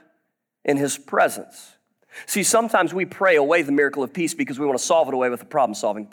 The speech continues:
c-, process. See, we have to find his peace.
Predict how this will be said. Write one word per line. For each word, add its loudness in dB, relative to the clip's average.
c-, -18
process. -4
See, 0
we 4
have 2
to 4
find 2
his 0
peace. -2